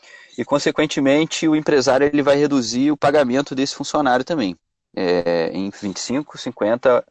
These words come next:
ou setenta por cento. E a diferença desse salário,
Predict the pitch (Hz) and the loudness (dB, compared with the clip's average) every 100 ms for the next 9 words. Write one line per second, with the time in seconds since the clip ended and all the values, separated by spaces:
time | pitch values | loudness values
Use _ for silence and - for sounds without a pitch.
0 | _ - 110 117 - 113 117 113 120 - | _ -4 -2 -2 -4 -4 -4 -2 -4 -4
1 | - 80 - _ - - - - - - | -8 -8 -12 _ -20 -20 -20 -20 -20 -10
2 | - 160 175 175 - 175 120 185 - 131 | -4 2 2 2 2 2 4 2 0 -2
3 | 131 - 123 104 160 139 90 | -2 0 0 2 2 0 -2